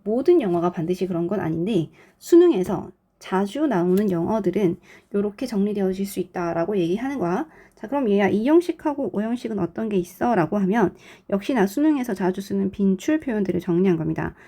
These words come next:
비동사, become 동사, 그다음에 look, 그다음에 sound, keep, 아,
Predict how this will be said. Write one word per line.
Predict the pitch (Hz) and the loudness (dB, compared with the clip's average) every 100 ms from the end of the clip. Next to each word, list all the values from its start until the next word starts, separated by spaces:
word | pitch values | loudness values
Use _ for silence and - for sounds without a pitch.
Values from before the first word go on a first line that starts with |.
| - _ | -20 _
비동사, | - 240 240 208 175 233 - _ | -8 -2 0 2 0 -2 -6 _
become | - 185 _ 277 262 254 | -8 -8 _ -6 -2 0
동사, | 196 180 185 165 240 - _ _ _ _ _ - - _ | 2 0 0 -2 -2 -6 _ _ _ _ _ -20 -20 _
그다음에 | 202 208 202 | -2 2 2
look, | 196 185 190 294 _ _ _ _ _ _ | 4 4 4 0 _ _ _ _ _ _
그다음에 | 208 208 | -6 -6
sound, | 208 - 233 240 233 175 190 247 _ _ _ _ _ _ _ _ _ _ _ _ _ _ _ _ _ - - _ _ _ _ _ | -6 -4 -2 0 2 2 2 -2 _ _ _ _ _ _ _ _ _ _ _ _ _ _ _ _ _ -20 -20 _ _ _ _ _
keep, | - 247 - _ _ _ _ _ | -6 -6 -8 _ _ _ _ _
아, | - 196 185 | -4 0 2